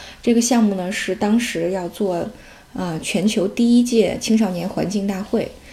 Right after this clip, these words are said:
就主要是将这个环境保护的相关的理念和这个环境教育推广到青少年当中的。呃，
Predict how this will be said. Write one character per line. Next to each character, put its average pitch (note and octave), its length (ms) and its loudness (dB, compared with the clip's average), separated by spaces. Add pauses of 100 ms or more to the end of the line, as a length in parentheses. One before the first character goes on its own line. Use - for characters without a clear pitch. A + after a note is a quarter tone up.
(240)
就 F3+ 120 -4
主 F3 140 -6
要 D3+ 160 0
是 F#3 380 -2
将 F#3 360 -4
这 F#3 200 -4
个 D#3+ 100 -4
环 E3 260 -8
境 F3+ 500 -6
保 - 140 -6
护 - 240 -8
的 E3+ 280 -4
相 F#3 220 -6
关 F#3+ 140 -2
的 F#3 60 -2
理 F3+ 220 -4
念 F#3+ 240 -4 (400)
和 - 200 -4
这 F#3 220 -2
个 - 80 -6
环 E3 180 -6
境 G#3 140 4
教 B3 300 2
育 D#3+ 240 -4
推 - 160 -8
广 - 180 -8
到 E3 300 -6
青 - 180 -6
少 G3+ 140 -4
年 E3+ 160 -6
当 F3+ 180 -6
中 G3 220 -4
的。 F#3 120 -6 (720)
呃， F#3 280 -4